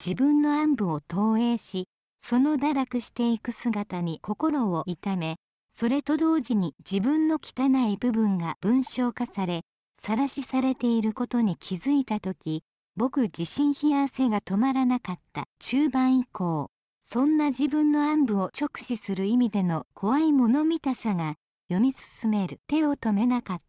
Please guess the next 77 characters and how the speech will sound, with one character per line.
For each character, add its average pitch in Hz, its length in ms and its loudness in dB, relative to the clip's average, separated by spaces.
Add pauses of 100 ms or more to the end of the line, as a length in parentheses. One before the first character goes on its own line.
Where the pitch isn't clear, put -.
た。 - 140 -8 (160)
読 208 300 0
後 269 120 0
感 220 320 -2
は 160 220 -4
す - 200 -6
っ - 40 -8 (140)
き 330 160 -2
り 302 140 -2
と 247 160 0
し - 100 -6
た 180 160 -4
も 165 100 0
の 254 160 2
で 262 160 0
は 180 160 -2
な 180 140 -2
い 185 100 -2
し、 151 320 -6 (320)
影 262 240 0
響 254 420 0
を - 20 2
受 240 220 -2
け 294 40 2
や 294 120 0
す - 180 -4
い 277 60 4
自 214 200 -2
分 294 280 2
の 285 100 4
よ 269 200 4
う 233 100 2
な 160 200 -2
人 247 300 4
間 220 240 2
は 190 220 -2
間 170 100 -4
違 254 400 -2
い 233 60 2
な 247 140 2
く 196 180 -4
落 147 120 -4
ち - 160 -14
込 196 140 -2
む。 170 200 0 (180)
け 277 180 0
れ 269 140 2
ど、 175 280 -2
こ - 140 -4
の 254 140 4
小 262 260 0
説 247 300 -4
に 233 180 4
は 180 220 -2
そ - 180 -6
れ 247 140 0
で 277 160 2
も 185 240 0
な 175 180 0
お 254 80 2
じ 233 180 0
ん 208 80 2
を 190 40 0
引 156 200 -6
き - 140 -12
つ - 160 -16
け 220 140 -4
て 165 120 -6
離 185 360 -2
さ 302 180 -4
な 277 160 2
い 196 80 0
魅 156 160 -2
力 226 340 -2
が 208 240 0
あ 185 60 -4
る。 160 140 -10